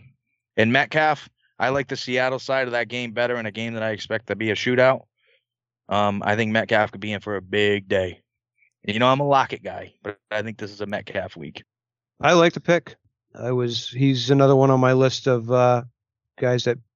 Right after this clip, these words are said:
Speaker 2: could break out this week and have a, a, a great week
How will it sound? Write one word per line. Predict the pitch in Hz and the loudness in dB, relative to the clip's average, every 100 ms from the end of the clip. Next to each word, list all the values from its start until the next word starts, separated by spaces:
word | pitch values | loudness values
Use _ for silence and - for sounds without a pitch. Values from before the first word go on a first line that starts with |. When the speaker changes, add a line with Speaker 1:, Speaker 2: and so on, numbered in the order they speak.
| _ - | _ -2
Speaker 2:
could | 127 110 _ - | -2 -2 _ 2
break | 131 123 | 4 4
out | 131 131 | 2 0
this | - 117 | -2 -4
week | 139 143 - _ _ _ _ | -2 -2 -6 _ _ _ _
and | 117 110 | -8 -4
have | 113 | 0
a, | 113 110 - 113 - | 0 0 0 -2 -2
a, | |
a | 113 | 0
great | 117 120 120 | 4 4 4
week | 120 | 2